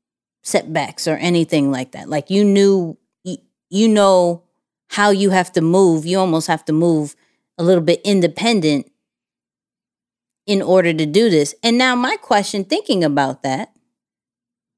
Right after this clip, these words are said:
is because we've, we've covered here, as well as just certain other, uh, companies as well, is like, "We do stuff for you,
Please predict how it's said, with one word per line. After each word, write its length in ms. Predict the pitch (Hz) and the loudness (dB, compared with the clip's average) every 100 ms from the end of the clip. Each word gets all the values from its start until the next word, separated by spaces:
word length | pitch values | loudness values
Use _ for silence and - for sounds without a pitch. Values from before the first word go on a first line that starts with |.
| _ _ _ _ _ _ _ _ _ - | _ _ _ _ _ _ _ _ _ -4
is 580 | 285 320 359 339 - - _ _ _ _ _ _ _ - | 0 2 2 0 -6 -14 _ _ _ _ _ _ _ -4
because 340 | 214 247 220 | 0 2 0
we've, 320 | 202 247 233 - _ _ _ _ 208 | 0 -4 -4 -8 _ _ _ _ _
we've 340 | 185 254 330 - | -2 0 0 0
covered 540 | 254 220 202 196 185 | 0 0 2 0 -2
here, 600 | - 185 170 170 165 - | -6 -2 0 2 0 -4
as 240 | - 160 151 | -6 -6 -4
well 340 | 170 175 170 - | 0 2 0 -2
as 320 | 165 156 - | -2 -4 -6
just 360 | 180 165 - - _ _ _ _ _ _ _ | -6 -6 -8 -18 _ _ _ _ _ _ _
certain 300 | - 233 196 | -2 0 2
other, 400 | 180 175 165 160 _ _ _ _ _ | 2 2 0 -2 _ _ _ _ _
uh, 300 | 170 160 143 107 | -4 -2 -2 -4
companies 540 | - 175 170 160 151 | -4 -4 -2 -2 -2
as 140 | 143 139 | -6 -2
well, 500 | 170 196 160 147 - | 0 2 2 0 -2
is 200 | 170 165 | -4 0
like, 440 | 170 151 139 - _ _ _ _ _ _ _ _ _ _ _ _ _ | 2 2 -2 -12 _ _ _ _ _ _ _ _ _ _ _ _ _
"We 140 | 165 214 | -4 -2
do 240 | 160 214 | 0 0
stuff 320 | 226 - 226 | 0 0 0
for 140 | 226 240 | 0 -4
you, 500 | 233 240 240 240 | -2 0 0 -2